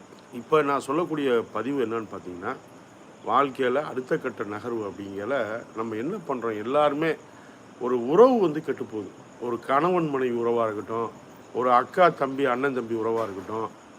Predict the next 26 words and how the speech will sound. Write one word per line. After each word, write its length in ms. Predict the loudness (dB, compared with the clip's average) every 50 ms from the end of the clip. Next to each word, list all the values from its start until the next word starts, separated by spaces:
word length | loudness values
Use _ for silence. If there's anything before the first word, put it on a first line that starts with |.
| -14 -6
மாமா 380 | 0 2 4 4 4 4 4 2
மச்சான் 400 | 2 0 -4 -4 -2 -2 -2 -2
உறவா 300 | 0 -2 0 0 0 0
இருக்கட்டும், 460 | -2 -4 -6 -8 -6 -6 -6 -6 -8 -10 -16 -20 -20 -20 -18 -14
இப்ப 300 | -12 -2 2 4 4 4
அக்காவும் 480 | 4 4 6 8 10 10 10 8 6 4
தங்கையும் 440 | 2 0 0 2 2 2 2 2 0
பேசிக்கிறது 420 | 0 0 0 -2 -2 -2 0 0 -2
இல்ல, 140 | -2 -6 -10 -12 -16 -18 -18 -18 -18 -18 -18 -20 -20 -20 -10 -2 0
அக்காவும் 680 | 0 0 2 4 6 10 10 10 10 8 6 6 4
அண்ணனும் 400 | 4 4 4 2 2 2 2 2 2
பேசிக்கிறது 440 | 2 0 0 -2 -4 -2 -2 -2
இல்ல. 220 | -4 -6 -8 -8 -8 -10 -14 -20 -20 -20 -20 -20 -14 -4 0 0
இதுக்கெல்லாம் 420 | 2 4 6 8 8 8 6 6
என்னங்க 420 | 2 2 2 4 4 4 4 4
மூல 340 | 2 0 2 2 4 4 4
காரணம்? 600 | 2 4 4 4 4 2 0 -2 -2 -2 -2 -4 -8 -16 -20 -20 -20 -20 -16 -10 -8
அப்ப 200 | -6 -2 0 0
உறவு 500 | 2 4 6 8 10 10 8 8 4 4
ஏன் 260 | 4 4 4 4 6
பாதிக்குது 600 | 6 6 4 2 -4 -6 -4 -2 -2 -2 -2 -4 -6 -10 -8 -6
அப்படிங்கல 760 | -6 -4 -4 -4 -2 -2 -2 0 0 0 0 0 -2 -4 -6 -8 -14 -20 -20 -20 -12 -6 -4
நம்ம 180 | 0 0 0
செய்யக்கூடிய 640 | 0 2 0 2 2 2 0 0 0 0 4 2 2
தவறு 500 | 2 4 4 6 6 6 4 2 2 2
தான். 160 | 0 -2 -4